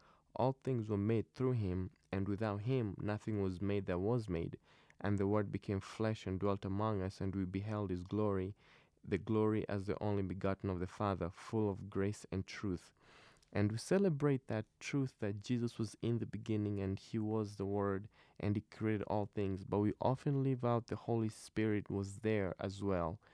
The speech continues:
He was hovering over the face of the waters. And I don't, I'm not saying that people disrespect the Holy Spirit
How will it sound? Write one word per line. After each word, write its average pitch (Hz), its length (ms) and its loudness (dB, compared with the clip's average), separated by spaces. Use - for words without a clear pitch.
He - 160 -4
was 101 240 -2
hovering 110 560 -2
over 92 180 -6
the 95 140 -8
face - 420 -2
of 90 140 -6
the 87 80 -2
waters. 85 560 -2
And 110 260 2
I 120 80 -2
don't, 123 160 0
I'm 135 200 2
not 170 160 2
saying 139 380 0
that 107 180 -2
people 120 240 0
disrespect 135 720 -4
the 147 80 -2
Holy 147 260 -2
Spirit 151 520 -4